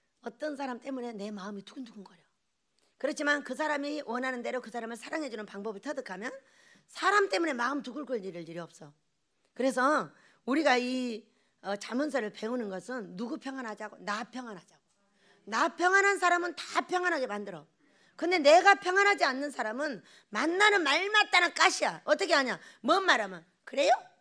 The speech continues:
그래요?" 꼭 찔러대는 거야. 그 말이 아니라고 자꾸 딴지를 거는 거야. 그러면 시간만 늘어지지 그게 뭔 일이냐? 응? 그러니까 그분이 원하는 말을 그대로 밀어주는 거예요.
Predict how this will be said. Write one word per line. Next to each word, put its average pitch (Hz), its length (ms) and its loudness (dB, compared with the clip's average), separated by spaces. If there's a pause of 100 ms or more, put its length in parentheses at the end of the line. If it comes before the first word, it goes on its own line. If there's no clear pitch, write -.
(680)
그래요?" 339 240 2 (840)
꼭 - 180 8
찔러대는 440 420 4
거야. 277 680 6 (500)
그 427 260 8
말이 381 340 10
아니라고 392 500 6
자꾸 - 500 -6
딴지를 403 380 -2
거는 302 200 -2
거야. 190 240 -6 (400)
그러면 359 280 -2
시간만 403 480 0
늘어지지 254 340 -6
그게 190 180 -14
뭔 190 240 -12
일이냐? 160 300 -18 (720)
응? 214 100 -6 (1400)
그러니까 370 720 4 (340)
그분이 403 500 2
원하는 311 560 2
말을 285 480 0
그대로 233 480 -2
밀어주는 262 480 0
거예요. 151 220 -20